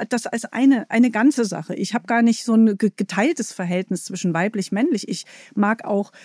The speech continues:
äh, manchmal irgendwie bes-, spezielle Schuhe anziehen oder, äh, ich mag auch mal irgendwie ein Kleid anziehen oder sowas. Ich bin gar nicht irgendwie gegen oder für, sondern ich hab, das ist mein ganz persönliche, intime,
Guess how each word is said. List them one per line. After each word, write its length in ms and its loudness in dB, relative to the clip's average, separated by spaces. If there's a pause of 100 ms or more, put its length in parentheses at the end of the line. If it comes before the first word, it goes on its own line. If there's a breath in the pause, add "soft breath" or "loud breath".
(300 loud breath)
äh, 520 2
manchmal 560 4
irgendwie 280 2
bes-, 300 -4
spezielle 440 0
Schuhe 240 0
anziehen 580 2
oder, 300 4 (400 loud breath)
äh, 320 4 (120)
ich 140 -2
mag 220 2
auch 120 -8
mal 400 2
irgendwie 260 2
ein 40 -2
Kleid 400 -4
anziehen 500 0
oder 200 0
sowas. 180 0 (120)
Ich 140 -8
bin 160 6
gar 200 0
nicht 180 -2
irgendwie 260 0
gegen 380 2
oder 200 -2
für, 300 0
sondern 280 2
ich 180 -4
hab, 100 -6
das 160 -2
ist 120 -6
mein 120 2
ganz 240 0
persönliche, 600 2
intime, 580 2